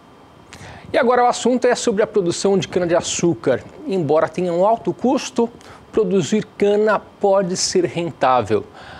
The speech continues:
A repórter Miriam Valadares foi conhecer uma propriedade em Maracaju, no interior do estado de Mato Grosso do Sul, e mostra quais são os benefícios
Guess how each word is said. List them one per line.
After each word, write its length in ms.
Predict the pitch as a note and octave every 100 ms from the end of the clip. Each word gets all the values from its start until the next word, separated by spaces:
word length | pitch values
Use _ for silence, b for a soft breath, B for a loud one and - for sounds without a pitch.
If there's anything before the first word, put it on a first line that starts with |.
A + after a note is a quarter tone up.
| B B
A 60 |
repórter 440 | E3+ F3+ F3 E3+ F3
Miriam 240 | E3 F3+
Valadares 540 | F3+ F#3+ D3+ D3 F#3+
foi 260 | - - F#3
conhecer 240 | F#3 F#3+ F3
uma 40 |
propriedade 760 | D3+ E3+ E3+ B2+ B2+ D3+ C#3 D#3+ B B B
em 180 | E3+ F#3+
Maracaju, 720 | F#3 F#3+ - D#3+ D3+ B2 D#3+ -
no 80 | E3+
interior 280 | - D#3
do 40 | D3+
estado 320 | - D#3 D3
de 80 | B2+
Mato 260 | C#3+ C#3+
Grosso 220 | C#3 C#3 -
do 80 |
Sul, 260 | C#3 - A#3 - B B
e 80 | G#3+
mostra 420 | F#3+ F#3 - G3
quais 440 | - - G#3+ G#3
são 380 | - - F3+ F#3+ F#3 B B
os 140 | - C#3
benefícios 880 | D3+ F3+ E3+ - F3+ - F#3 -